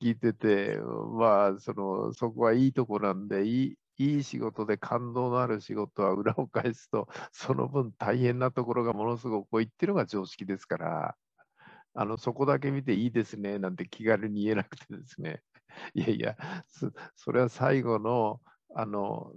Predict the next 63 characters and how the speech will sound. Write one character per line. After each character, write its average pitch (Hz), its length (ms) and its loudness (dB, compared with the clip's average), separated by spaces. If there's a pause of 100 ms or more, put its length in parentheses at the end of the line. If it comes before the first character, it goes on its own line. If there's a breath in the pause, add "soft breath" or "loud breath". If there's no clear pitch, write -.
言 131 120 0
っ - 20 -2
て 151 160 0
み 160 60 2
れ 156 100 4
ば 104 260 4
山 104 380 0
登 110 300 0
り 95 80 -8
で 98 120 -12
ね、 139 300 -2 (340)
一 117 280 -2
番 113 300 4
上 123 160 2
ま 113 160 0
で、 95 100 2
あ 139 100 6
る 196 80 2
意 143 60 0
味 80 220 -8 (140)
上 98 180 -4
ま 85 140 -2
で 78 80 -4
行 82 100 -6
っ - 40 -20 (120)
た。 - 220 -4 (180)
ま 98 200 -4
あ、 85 100 -10
次 98 240 -10
の 98 100 -6
山 92 260 -6
も 82 120 -6
あ 82 60 -6
り 90 100 -6
ま 98 160 -6
す - 100 -20
け - 120 -12
ど、 95 160 -14 (340 soft breath)
で - 80 -6
も 123 200 2
そ - 180 -6
の 151 100 4
間 - 240 0
登 151 420 2
る 302 80 -6
途 - 120 -2 (100)
中 - 100 -8
っ - 20 -16 (200)
て 147 180 2 (520 loud breath)
ず 113 180 -12
ー 156 320 -4
っ - 40 -8
と 160 120 2
苦 156 220 4
し 165 160 2
い - 20 6
じ 160 80 8
ゃ 123 60 8
な 110 100 2
い 101 40 0
で 98 100 -4
す - 100 -20
か。 85 320 -8